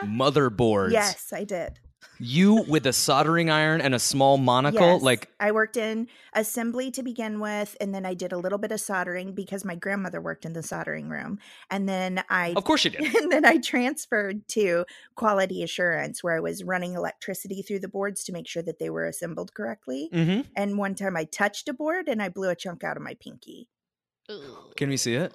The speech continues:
Speaker 3: It's,
Speaker 2: Has it,
Speaker 3: it,
Speaker 2: has it
Speaker 3: it
Speaker 2: since
Speaker 3: grew
Speaker 2: healed?
Speaker 3: back.
Speaker 2: It's since healed. Okay,
Speaker 3: Yeah.
Speaker 2: good.
Speaker 1: It grew
Speaker 3: Well,
Speaker 1: back?
Speaker 3: the, it was just a chunk out of the middle of my, I'm a lizard. Yeah,
Speaker 2: Oh,
Speaker 3: yeah,
Speaker 2: okay,
Speaker 3: yeah.
Speaker 2: good. All right. Yeah, and I was gonna say, like, a newt or some kind of a
Speaker 3: <laughs>
Speaker 2: uh, salamander.
Speaker 1: You
Speaker 2: Okay,
Speaker 1: guys, I don't
Speaker 2: great.
Speaker 1: understand. You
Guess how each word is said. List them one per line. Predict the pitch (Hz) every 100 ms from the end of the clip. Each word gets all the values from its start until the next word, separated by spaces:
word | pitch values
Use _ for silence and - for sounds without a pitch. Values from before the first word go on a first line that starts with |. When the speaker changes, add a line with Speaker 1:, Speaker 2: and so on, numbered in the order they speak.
| - -
Speaker 3:
It's, | 233
Speaker 2:
Has | 139 143
it, |
Speaker 3:
it, | 135
Speaker 2:
has | 170
it | 160
Speaker 3:
it | 185
Speaker 2:
since | 175 156
Speaker 3:
grew | 156
Speaker 2:
healed? | 139 147
Speaker 3:
back. | 143 -
Speaker 2:
It's | 147
since | - 135
healed. | 139 95 101
Okay, | 143 -
Speaker 3:
Yeah. | -
Speaker 2:
good. | 95 - - - _ -
Speaker 1:
It | 269
grew | 226 339 359
Speaker 3:
Well, | 285 311
Speaker 1:
back? | 539 605
Speaker 3:
the, |
it | 294
was | 277 -
just | 359 339 302
a |
chunk | - 311 311 240
out | 240 233
of | 214
the | 220
middle | 208 190 185
of | 180
my, | 185 170 175 -
I'm | 226
a | 247
lizard. | 262 247 208 214 - _ -
Yeah, | 156 127
Speaker 2:
Oh, |
Speaker 3:
yeah, | 120
Speaker 2:
okay, | 131 127
Speaker 3:
yeah. | 107
Speaker 2:
good. | 113 90
All | 117
right. | 90 - 110 _ _
Yeah, | 135 139
and | 113
I | 143
was | 147
gonna | 160
say, | 160 135
like, | 131
a | 131
newt | 135 151 131
or | 110
some | - 120
kind | 127 113
of |
a | 107
Speaker 3:
<laughs> | 302 508 294 117 -
Speaker 2:
uh, | -
salamander. | - 135 107 92 85 - - - _ _ -
Speaker 1:
You |
Speaker 2:
Okay, | 170 370
Speaker 1:
guys, | 320
I |
don't | 311 339
Speaker 2:
great. | 131
Speaker 1:
understand. | 294 285 214 330 240 -
You | 262